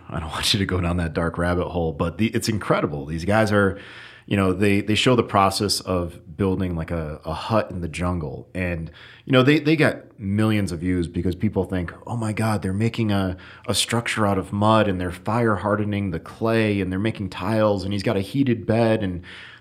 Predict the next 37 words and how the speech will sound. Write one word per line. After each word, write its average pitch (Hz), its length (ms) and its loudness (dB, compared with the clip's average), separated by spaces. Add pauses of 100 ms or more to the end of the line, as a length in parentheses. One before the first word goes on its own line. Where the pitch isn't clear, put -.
there's 113 180 4
all 143 200 4
th-, 147 140 -6
there's 104 320 0
this, - 400 0 (320)
it 120 180 -2
seems 156 160 2
like 117 220 2
bushcraft 107 460 2
has 90 100 -8
become, 92 300 -4
like, 85 140 -4
a 85 60 -2
way 92 200 2
to 82 80 -4
show 85 340 -2
off 76 320 -4
now, 120 380 -4 (280)
as 104 160 0
opposed 101 400 0
to 92 80 0
just 87 360 -4 (200)
living 90 400 -2
humbly. 85 640 -4 (460)
You 98 80 -4
know 87 60 -2
what 85 60 -2
I 85 40 -6
mean? 95 220 -2
Like, 82 280 -6 (360)
do 127 80 2
you 160 60 6
have 143 100 4
a - 40 -4
pet - 260 -2
peeve 110 340 2
for, 92 400 -2